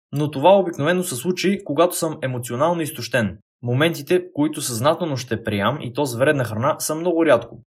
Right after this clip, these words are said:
Има ли такъв ден обаче, много бързо си давам сметка защо не искам да се храня така. Просто начинът, по който се чувствам, не ми харесва изобщо. И до ден днешен продължавам да си снимам храната и да си следя калориите.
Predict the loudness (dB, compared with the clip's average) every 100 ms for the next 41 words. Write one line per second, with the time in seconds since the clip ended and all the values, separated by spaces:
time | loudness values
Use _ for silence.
0 | -4 -2 0 -2 -4 -4 0 0 2 0
1 | 0 -4 -6 -8 -4 -2 0 0 0 -4
2 | 2 4 4 -2 -6 -4 -6 -4 -4 -4
3 | -6 -6 -6 -6 -2 0 0 -2 -4 -6
4 | -8 _ _ 2 2 2 0 0 -4 -8
5 | -4 -4 -4 -8 -8 -8 -4 -4 -4 -8
6 | -4 0 2 0 -2 -2 -4 -4 -16 _
7 | _ _ _ _ _ 0 0 4 4 6
8 | 6 4 2 -2 0 0 4 4 2 0
9 | -4 -4 -2 -2 0 2 2 0 -2 -4
10 | -6 -6 -6 -2 0 2 0 -4